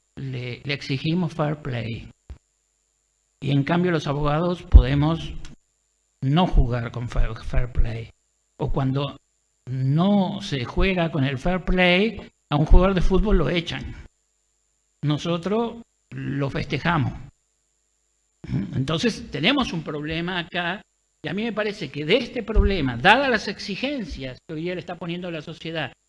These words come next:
dada la importancia que tiene, por ejemplo, esta pelea por el Ministerio Público, ha llegado el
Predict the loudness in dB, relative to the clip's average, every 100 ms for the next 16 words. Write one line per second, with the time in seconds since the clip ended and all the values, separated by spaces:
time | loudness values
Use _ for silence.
0 | _ _ -8 -4 2 4 4 2 2 0
1 | -4 -4 -6 -6 -6 -4 -6 -6 -8 -10
2 | -12 -16 -16 -12 -8 -6 -4 -6 -8 -10
3 | -10 -10 -10 -8 -6 -6 -6 -8 -2 -2
4 | -2 -8 -8 -8 -8 -8 -10 -14 _ _
5 | _ _ -14 -6 -4 -2 -4 -6